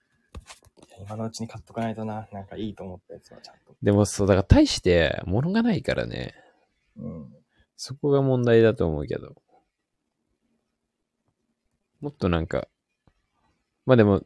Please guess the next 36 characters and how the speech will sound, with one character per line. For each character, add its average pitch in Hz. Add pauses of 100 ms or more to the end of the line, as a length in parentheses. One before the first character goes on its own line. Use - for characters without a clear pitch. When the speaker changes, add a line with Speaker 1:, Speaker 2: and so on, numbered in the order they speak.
Speaker 2:
ね、 107
実 131
は 175
知 -
ら 117
な 117
い 113
だ 113
け -
で、 60 (760)
Speaker 1:
う 233
ん。 202 (1000)
Speaker 2:
面 110
白 117
い 92
の 80 (320)
あ 120
る 101
と -
思 76
う -
ん 65
だ 57
よ 55
ね。 - (220)
俺 110
な 113
ん 107
か、 92 (800)
イ 127
ン 135
ス -
タ 131
で、 120 (180)
あ 98
の、 95